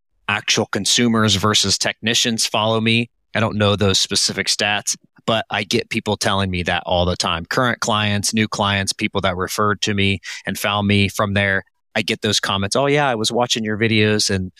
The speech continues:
they were so funny. They always make me laugh." And I think that has a huge effect. And I think it also helps customer retention. And because I talk so much about shop and the shop and how I operate it and what I believe and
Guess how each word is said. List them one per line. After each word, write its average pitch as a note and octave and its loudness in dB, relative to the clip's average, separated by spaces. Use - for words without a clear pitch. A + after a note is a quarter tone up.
they A2 0
were G#2 0
so A#2+ 2
funny. A2 0
They G2+ 4
always G#2 2
make G#2 -4
me G2+ 0
laugh." G2 0
And F2+ -10
I G#2+ -4
think B2 -4
that A2 -2
has G#2+ -2
a F#2 2
huge A2 2
effect. - -4
And A2 2
I G#2+ 2
think F3+ -2
it C3 4
also B2+ 2
helps A2+ -2
customer G2+ -2
retention. F2+ -2
And G#2+ -2
because A#2 -2
I G#2 0
talk - -4
so A2 2
much G#2 0
about F2+ -2
shop A#2+ 0
and F2+ -4
the A#2 0
shop A2+ 0
and F#2+ -2
how A2+ 0
I F#2+ 0
operate G#2 0
it G2+ 0
and F2+ -4
what G2 2
I G2 0
believe F#2+ 4
and E2 -2